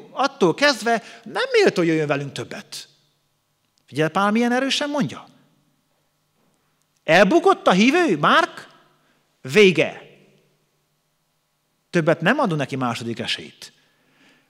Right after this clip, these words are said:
Utána Barnabás mégis maga mellé veszi, emiatt elválik Pál apostoltól. És néhány év múlva maga Pál apostol ráébred arra, hogy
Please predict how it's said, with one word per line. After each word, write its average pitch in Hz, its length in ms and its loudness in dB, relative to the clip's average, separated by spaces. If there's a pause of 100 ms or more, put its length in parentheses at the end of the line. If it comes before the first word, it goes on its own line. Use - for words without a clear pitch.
(100)
Utána 143 360 -2
Barnabás 131 520 -4
mégis 202 440 -4
maga 123 220 -4
mellé 110 240 -6
veszi, 117 420 -12 (280)
emiatt 143 520 -6
elválik 170 460 -6
Pál 208 220 -10
apostoltól. 165 720 -16 (3000)
És 113 220 -12
néhány 131 480 -8
év 185 180 -2
múlva 165 580 -4 (280)
maga 143 480 -6
Pál 180 320 -12
apostol 127 480 -12
ráébred 117 480 -12
arra, 113 300 -12
hogy 95 140 -18